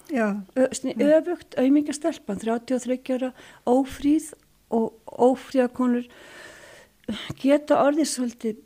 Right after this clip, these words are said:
Speaker 2: beiskar. Maður skilur það alveg. Eða?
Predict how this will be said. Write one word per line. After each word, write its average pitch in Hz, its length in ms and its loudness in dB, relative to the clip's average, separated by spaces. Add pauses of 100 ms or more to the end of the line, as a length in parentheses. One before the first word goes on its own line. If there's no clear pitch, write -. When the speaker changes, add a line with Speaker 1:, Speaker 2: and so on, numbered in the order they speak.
(220)
Speaker 2:
beiskar. 214 600 -6 (600)
Maður 240 260 0
skilur 311 320 -4
það 320 220 -2
alveg. 143 280 -6 (920)
Eða? 180 300 -8